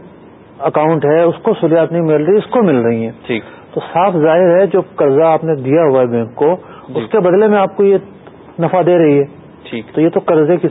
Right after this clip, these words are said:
Speaker 1: صورت ہے، اور یہ جو صورت ہے بڑی واضح ہے، اس میں کوئی خفا نہیں ہے۔ دعوت اسلامی کی، آ، ایک تو مجلس دارالفتہ ہے،
Speaker 2: ٹھیک ہے۔
Speaker 1: دوسری مجلس ہے مجلس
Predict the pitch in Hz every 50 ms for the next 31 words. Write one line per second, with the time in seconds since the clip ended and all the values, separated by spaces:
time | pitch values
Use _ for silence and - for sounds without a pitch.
0 | - - 143 139 135 135 143 143 160 175 170 151 151 147 147 143 190 208 190 196
1 | 156 - - 139 139 139 - 160 147 131 127 131 120 113 110 110 107 131 139 131
2 | 135 151 165 - - - - - - - - - - - - - 147 151 143 -
3 | 143 135 - - - 127 - - 139 135 135 127 131 135 135 139 151 175 - -
4 | - - - - - - - - - - - - - 127 131 131 139 151 147 -
5 | 170 160 160 165 151 147 139 - - 143 135 139 143 143 143 143 - 151 139 143
6 | 139 151 - - - - - - - - - - - - 127 127 123 123 127 123
7 | 131 139 - - - - - 156 - - - 143 135 - - - 151 139 131 135
8 | 147 143 - - 151 143 127 127 123 123 123 - - - 170 160 135 131 147 -
9 | - - - - - - - 120 - - 202 - - - - - - - - -
10 | - - - - - - - - - - 101 78 - - - - - - - -
11 | - - - - - - - - - - - - - - - - - - - -
12 | - - - - - 135 131 131 - - 185 160 143 131 131 143 127 - 151 156
13 | 160 151 139 123 123 123 135 143 147 139 - -